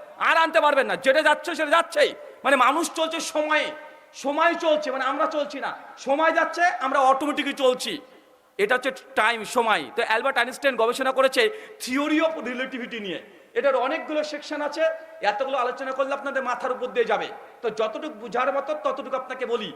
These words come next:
অ্যালবার্ট আইনস্টাইন বলছে যে পৃথিবীতে কখনো যদি কোনো মানুষ এমন এক যন্ত্র আবিষ্কার করতে পারে যে যন্ত্রটা এক সেকেন্ডে লাইটের গতি মতো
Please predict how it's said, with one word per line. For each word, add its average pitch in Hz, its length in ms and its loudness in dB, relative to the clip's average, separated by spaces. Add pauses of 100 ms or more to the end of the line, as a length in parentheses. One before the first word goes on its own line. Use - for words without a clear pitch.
(340)
অ্যালবার্ট 190 300 -2
আইনস্টাইন 233 360 -6
বলছে 226 540 -2 (380)
যে 156 140 0
পৃথিবীতে 262 680 -6 (100)
কখনো 262 360 -2
যদি 254 200 -8
কোনো 254 220 -4
মানুষ 208 720 -2
এমন 349 360 4
এক 330 100 2 (160)
যন্ত্র 262 460 2
আবিষ্কার 262 340 2
করতে 202 260 -4
পারে 226 300 6 (300)
যে 214 260 -2
যন্ত্রটা 233 1120 -4 (140)
এক 208 300 0
সেকেন্ডে 277 880 0 (200)
লাইটের 269 640 0
গতি 269 300 -8
মতো 240 300 2